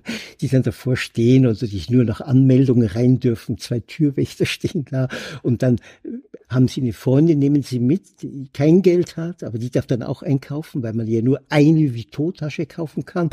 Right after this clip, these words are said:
Die muss dann jedes Mal ihren Pass abliefern, damit man eingetragen wird. Also dieser ganze Hype, dieses ganze Geschiss <laughs> gemacht. Ja. Und da stehen sie, die Japaner, aus Bewunderung für die Schönheit der Dinge, die in Frankreich hergestellt werden.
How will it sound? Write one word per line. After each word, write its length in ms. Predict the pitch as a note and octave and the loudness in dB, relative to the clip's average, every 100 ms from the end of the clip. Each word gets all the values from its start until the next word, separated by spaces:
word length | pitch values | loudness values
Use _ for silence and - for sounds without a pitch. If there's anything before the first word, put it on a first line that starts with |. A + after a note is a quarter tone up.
| - - - _ | -6 -14 -18 _
Die 120 | B2+ | -6
muss 200 | G#2+ D3 | -4 -6
dann 140 | - G#2+ | -4 0
jedes 300 | B2+ C#3+ - | 2 2 2
Mal 100 | C3 | 2
ihren 220 | A2+ A2 | 2 0
Pass 300 | - D3 - | 0 0 0
abliefern, 540 | G3+ E3 D3 D#3+ - C#3+ | -4 -2 -2 -2 -2 -4
damit 160 | A2 | -4
man 100 | G#2+ | -4
eingetragen 600 | C3 B2+ - C#3+ C#3 D3+ C3+ | 0 0 -2 -4 -4 -6 -6
wird. 140 | D3+ | -4
Also 140 | B2 G2 - - | -4 -6 -12 -2
dieser 120 | B2+ | 2
ganze 320 | D#3 D#3 C#3 | 4 4 2
Hype, 240 | C#3+ D3 - | 4 4 4
dieses 240 | B2 A2 | -2 -2
ganze 260 | - D#3+ E3+ | -2 -2 0
Geschiss 600 | B2 - - E3+ - - - - | -2 -2 0 0 0 -16 -18 -14
<laughs> 160 | - | -10
gemacht. 240 | - - _ - | -6 -8 _ -6
Ja. 120 | - - B3 G#3 - - | -6 -8 -14 -14 -16 -14
Und 120 | - | -10
da 60 | |
stehen 400 | F2+ - G#2 A2 | -8 -6 -2 0
sie, 180 | A2 A2 - - - _ | 0 0 -4 -10 -12 _
die 60 | A#2+ | -10
Japaner, 500 | G2+ G#2 A#2+ A#2 - | -6 -4 -2 -2 -2
aus 180 | B2 - | -8 -10
Bewunderung 800 | - G#2 F#2 B2 D3 B2+ A2 G#2+ | -8 -6 0 4 4 4 2 0
für 160 | - - | -4 -10
die 120 | G#2 | -10
Schönheit 600 | - C3 B2 B2+ G2+ - | -2 2 4 2 0 -8
der 80 | F2 | -8
Dinge, 400 | - A#2 A#2+ A2+ | 0 2 4 2
die 260 | B2 - | -4 -4
in 120 | A2 | -2
Frankreich 720 | G#2 - G2 A2+ - A2 G#2+ _ _ _ _ | -4 -4 -2 -2 -2 -8 -10 _ _ _ _
hergestellt 640 | C3 G#2+ G#2+ - G2 F#2 | -2 -2 -2 -6 -8 -8
werden. 320 | G#2 G2 B2+ | -10 -8 -12